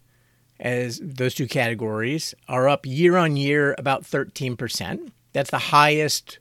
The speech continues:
rate since just before the global financial crisis. Core goods is up over, uh, over eight percent, uh, near the highest since nineteen eighty-one.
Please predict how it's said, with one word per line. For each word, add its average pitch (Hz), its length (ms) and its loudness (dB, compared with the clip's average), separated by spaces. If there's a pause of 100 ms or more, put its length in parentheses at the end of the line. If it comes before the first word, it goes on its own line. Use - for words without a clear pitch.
rate 123 360 -4
since 123 180 -8
just 139 240 -2
before 135 220 -4
the 113 80 -4
global 110 300 -4
financial 95 460 -6
crisis. - 600 -16 (1300)
Core 151 260 4
goods 160 640 2 (1400)
is 156 160 -4
up 175 200 2
over, 156 540 4
uh, 143 180 4
over 143 240 2
eight 151 160 4
percent, 160 680 -2 (340)
uh, 127 160 -6
near 147 260 0
the 131 140 2
highest 139 560 0
since - 680 -4
nineteen 120 440 -4
eighty-one. 175 580 -2